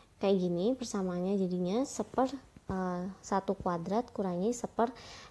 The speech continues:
N dua kuadrat. Dan tabel ini adalah nilai dari N dua, eh, dua, itu N dua-nya mulai dari dua,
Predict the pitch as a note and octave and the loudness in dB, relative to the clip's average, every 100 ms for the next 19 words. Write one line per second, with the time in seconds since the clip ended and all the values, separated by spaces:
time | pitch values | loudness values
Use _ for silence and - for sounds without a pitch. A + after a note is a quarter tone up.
0 | - G3+ F3+ F3+ G#3+ - E3+ - F3+ D#3 | -2 2 4 4 2 0 -2 -2 -2 -4
1 | - - - - - - - - G3 G#3 | -8 -20 -20 -20 -20 -20 -20 -2 6 8
2 | G#3 G3+ A3+ G#3+ G3+ G3+ G#3 C#4 D#4 C4 | 8 6 4 6 8 8 6 6 4 4
3 | F#3+ F3+ A#3 D4 - A#3 A3 G#3 G#3+ C#4 | 4 6 6 4 2 6 6 8 6 6
4 | C4+ G3 F3 F3+ - F#3+ F3+ F3 F3 G#3+ | 4 4 4 2 0 0 2 2 4 2
5 | E4+ - - - - - F#3+ F3+ F#3 F#3+ | 0 -4 -16 -18 -10 -2 0 2 4 6
6 | F3 E3+ B3+ D#4+ - - G3 - G3 F#3+ | 4 4 0 -2 -10 -14 -8 -2 0 4
7 | F3+ F#3+ G3+ F#3 F3+ F3 E3+ F3 E3+ F3+ | 4 4 4 4 2 2 0 0 2 2